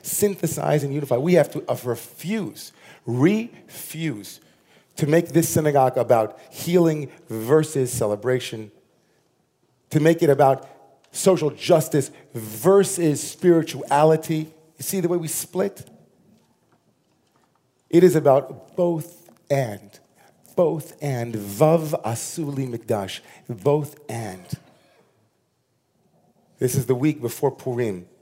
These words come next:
And the Rebbe say that the, the month in which Purim appears is called Adar. Some like to playfully say that Adar means Aleph Dar, the month in which the Aleph resides or lives.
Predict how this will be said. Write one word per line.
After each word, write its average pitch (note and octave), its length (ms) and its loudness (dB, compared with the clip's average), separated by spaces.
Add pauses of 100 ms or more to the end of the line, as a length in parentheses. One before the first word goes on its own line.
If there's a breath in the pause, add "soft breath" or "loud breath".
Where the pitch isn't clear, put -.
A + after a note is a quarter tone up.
(560 soft breath)
And B2 120 -2
the B2 60 2
Rebbe D#3 260 4
say D#3+ 280 4
that C3+ 160 2
the, C3 200 -4 (120)
the A#2+ 180 4
month D3 500 0
in C3 120 0
which C3 180 -2
Purim C3+ 380 -2
appears B2+ 480 -2
is A2+ 100 -10
called A#2 560 -2 (240 soft breath)
Adar. A2 580 0 (840)
Some D#3 260 0
like D3 160 4
to D3 80 -2
playfully D#3+ 560 2
say C3+ 380 2
that A#2+ 200 -2
Adar C3 680 4
means A#2 600 -6 (120)
Aleph B2+ 520 4
Dar, E2+ 440 -2 (580 soft breath)
the A2+ 80 -2
month C3 340 -2
in B2 140 -6
which A#2 160 -6
the - 180 -8
Aleph G#2+ 460 -4 (440)
resides F#2+ 580 -4
or G2+ 120 -10
lives. F#2 480 -6